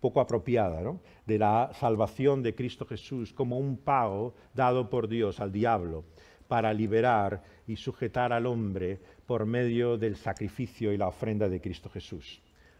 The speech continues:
Lo veis en las Crónicas de Narnia, por ejemplo, en el relato de C S Lewis, ¿no?, en lo cual estos niños, en este mundo fantástico, ¿no?, por la traición de uno de ellos, Edmund, ¿no?, eh, se ven bajo la ira, ¿no?,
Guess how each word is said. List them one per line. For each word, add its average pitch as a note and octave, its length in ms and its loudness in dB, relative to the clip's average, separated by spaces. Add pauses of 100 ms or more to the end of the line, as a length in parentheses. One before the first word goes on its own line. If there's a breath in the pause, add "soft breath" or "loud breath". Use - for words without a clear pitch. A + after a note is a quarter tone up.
(140 soft breath)
Lo B2 60 -2
veis C3 160 2
en C#3+ 100 2
las G#2 160 -2
Crónicas B2 380 -2
de B2+ 80 0
Narnia, A2 400 0
por G2+ 100 -2
ejemplo, A2 360 -4
en F#2+ 60 -4
el E2+ 60 -8
relato G2+ 440 -2
de G#2 100 0
C A2 140 -8
S A#2+ 160 -4
Lewis, A#2 320 -2
¿no?, B2 160 -8 (320 loud breath)
en A2 100 -2
lo G#2+ 120 0
cual B2 200 4
estos G#2+ 280 -6
niños, A#2 420 -4
en G#2 60 -2
este A2 200 -4
mundo A#2 380 0
fantástico, G#2+ 720 -4
¿no?, B2 160 -8 (260 soft breath)
por A#2+ 180 2
la A#2+ 140 4
traición C#3+ 560 0
de B2 80 2
uno A#2+ 180 -2
de C3+ 140 4
ellos, G#2 260 0
Edmund, G#2 420 0
¿no?, C#3+ 160 -6 (300 loud breath)
eh, A#2 200 2
se C3+ 180 2
ven C3+ 340 4
bajo A#2+ 380 2
la A#2+ 220 6
ira, A2+ 320 2
¿no?, D3+ 160 -6